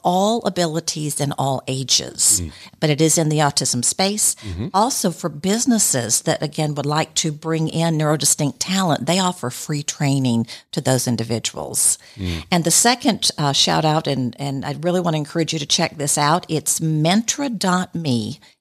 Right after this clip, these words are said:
Speaker 1: M E N T R A dot me,
Speaker 2: Mm-hmm.
Speaker 1: a group of Georgia Tech students, um, created this startup, uh, less than two years ago.
Speaker 2: Mm-hmm.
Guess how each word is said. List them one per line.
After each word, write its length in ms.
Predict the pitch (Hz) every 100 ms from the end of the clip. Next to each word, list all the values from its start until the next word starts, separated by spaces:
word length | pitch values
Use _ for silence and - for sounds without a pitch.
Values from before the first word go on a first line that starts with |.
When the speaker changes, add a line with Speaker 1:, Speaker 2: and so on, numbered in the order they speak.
| -
Speaker 1:
M 160 | 175
E 160 | 190 185
N 140 | 175
T 260 | 170 - 185
R 220 | 180 180
A 340 | 156 147 147
dot 380 | - - 143 156
me, 380 | 156 139 123 127
Speaker 2:
Mm-hmm. 460 | - 104 98 147 185
Speaker 1:
a 40 | 165
group 440 | 165 175 214 220 -
of 140 | 147
Georgia 360 | - 147 139 -
Tech 520 | - 190 220 - - - -
students, 760 | - 190 175 175 185 - - -
um, 260 | 143 135
created 540 | 139 190 151 160 185 151
this 180 | 156
startup, 800 | - - 185 180 214 147 139 - -
uh, 140 | 147
less 320 | 139 151 214 -
than 140 | 214
two 160 | - 185
years 340 | 147 123 110
ago. 400 | 107 95 87 151 - -
Speaker 2:
Mm-hmm. 340 | 98 87 120